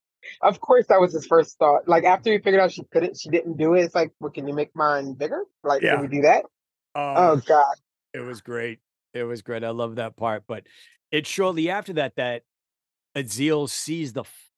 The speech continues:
Speaker 2: the, the, the golden flecks in Mike's eyes.
Speaker 1: Mm.
Speaker 2: And Linux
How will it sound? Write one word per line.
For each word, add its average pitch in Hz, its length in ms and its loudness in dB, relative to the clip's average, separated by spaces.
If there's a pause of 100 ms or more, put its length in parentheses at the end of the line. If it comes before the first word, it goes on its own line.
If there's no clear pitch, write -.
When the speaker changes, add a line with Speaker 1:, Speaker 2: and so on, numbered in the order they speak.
Speaker 2:
the, 110 240 -8
the, 107 160 -16
the 110 120 -16
golden 127 420 -6
flecks - 680 -10 (280)
in 123 140 -6
Mike's 113 320 -8
eyes. 117 640 -8
Speaker 1:
Mm. 147 720 -16
Speaker 2:
And 131 280 -4 (220)
Linux 151 440 0